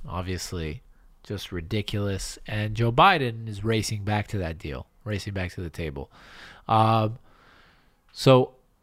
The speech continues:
I, I think that is the, and now I get it. I get that,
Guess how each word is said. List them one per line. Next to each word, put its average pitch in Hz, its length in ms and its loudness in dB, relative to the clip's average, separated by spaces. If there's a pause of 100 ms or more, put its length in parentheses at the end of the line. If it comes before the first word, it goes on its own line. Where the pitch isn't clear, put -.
(220)
I, 135 220 6
I 143 80 6
think 143 340 2
that 135 300 6
is 117 140 0
the, 123 200 -2
and 151 100 4
now 156 200 6
I 139 120 6
get 139 300 6
it. 95 240 -6
I 143 80 -2
get 151 480 4
that, 131 240 4